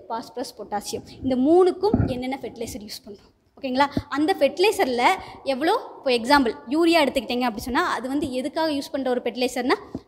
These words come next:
நைட்ரஜன், தழைச்சத்துக்காக யூஸ் பண்ற ஒரு ஃபெர்டிலைசர். ஓகேங்களா? அப்போ அந்த யூரியால எவ்வளோ percentage of nitrogen இருக்கு?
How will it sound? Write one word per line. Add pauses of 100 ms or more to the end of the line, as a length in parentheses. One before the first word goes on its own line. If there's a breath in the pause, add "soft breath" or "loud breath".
நைட்ரஜன், (100)
தழைச்சத்துக்காக (320)
யூஸ்
பண்ற
ஒரு
ஃபெர்டிலைசர்.
ஓகேங்களா? (260 loud breath)
அப்போ
அந்த
யூரியால
எவ்வளோ
percentage
of (380)
nitrogen
இருக்கு?